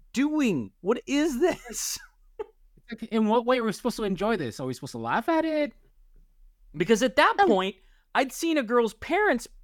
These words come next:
Speaker 1: flesh be peeled off, and they turned into
Speaker 3: Yes.
Speaker 1: tentacle monsters and try to fa-, ra-, face rape their own daughter. I am not ready to laugh. <laughs> I was being, <laughs> it's so whole different vibe.
Speaker 3: Like, the soldier's eyes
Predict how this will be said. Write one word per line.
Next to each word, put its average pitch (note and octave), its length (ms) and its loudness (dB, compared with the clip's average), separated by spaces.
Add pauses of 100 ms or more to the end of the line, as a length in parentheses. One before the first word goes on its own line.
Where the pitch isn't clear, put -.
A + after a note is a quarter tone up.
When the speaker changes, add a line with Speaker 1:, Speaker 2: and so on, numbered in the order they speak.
Speaker 1:
flesh - 640 0
be G3+ 160 -2
peeled F3+ 420 -2
off, D3 380 0
and G#3+ 100 2
they A3 60 4
turned D4+ 300 0
into C4+ 100 4
Speaker 3:
Yes. E4 140 4
Speaker 1:
tentacle F#4 340 2
monsters F3 460 -2
and G3 80 -4
try B3+ 160 -2
to G3 60 -4
fa-, C#4+ 320 -4 (100)
ra-, G#3 200 2
face D#4+ 360 0
rape G3 180 0
their G3 140 0
own F3+ 140 0
daughter. F4 360 2 (380)
I E4+ 140 4
am F#4 140 2
not E4 240 2
ready D4 280 2
to C4 80 2
laugh. D4 640 0 (280)
<laughs> - 280 -12
I A#4+ 60 2
was - 220 -14
being, C#4+ 380 0 (760)
<laughs> - 0 - (280)
it's - 380 -2 (240)
so A#3+ 240 0 (300)
whole F4 200 2
different C4 460 -4
vibe. B3+ 540 4 (760)
Speaker 3:
Like, D#4+ 180 2
the C#4+ 80 -6
soldier's D4+ 500 2
eyes D4 380 2